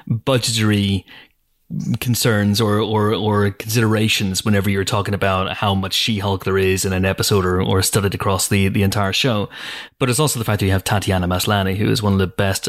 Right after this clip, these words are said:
actors on the planet. And did the balance of Jen and She-Hulk shift when she signed on? Because you want,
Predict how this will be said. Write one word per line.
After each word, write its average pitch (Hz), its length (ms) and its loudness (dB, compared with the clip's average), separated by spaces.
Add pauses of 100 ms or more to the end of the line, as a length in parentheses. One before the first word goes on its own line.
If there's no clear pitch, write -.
actors 101 300 0
on 92 100 0
the 87 40 -4
planet. 95 440 0 (100)
And 117 480 0 (760)
did 165 340 0 (300)
the 139 120 0
balance 143 520 0
of 127 120 -6
Jen 131 300 0
and 117 100 0
She-Hulk 117 720 -2 (140)
shift - 640 -6
when 113 100 0
she 127 240 0
signed 120 340 0
on? 147 220 2
Because 123 540 0
you 131 100 2
want, 120 540 0